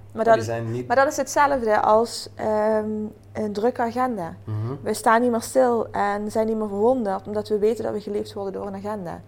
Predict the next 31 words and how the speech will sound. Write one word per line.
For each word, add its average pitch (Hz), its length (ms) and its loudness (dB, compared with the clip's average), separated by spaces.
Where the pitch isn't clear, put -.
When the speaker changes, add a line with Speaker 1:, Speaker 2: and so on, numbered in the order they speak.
Speaker 1:
Ja, 113 180 -10
maar 113 80 -12
dan 110 80 -6
ben 139 180 0
je 123 80 -2
misschien 123 340 -6
wel 117 120 -4
de 110 60 -6
hele 131 280 -2
tijd 107 300 -6
bezig 110 340 -6
met 107 140 -8
in 107 100 -10
het 107 100 -8
verleden 113 420 -8
leven. 98 300 -10
Speaker 2:
Ja, 370 160 -4
dat - 80 -16
klopt. - 420 -12
Het - 100 -20
gaat 269 240 0
om 208 100 -6
het 208 120 -12
nu. 240 200 -8
Speaker 1:
Ja. 110 340 -10
Speaker 2:
Het - 140 -16
gaat 254 280 -2
om 226 140 -6
wat 226 180 -6
je 226 80 -6
nu 247 360 -2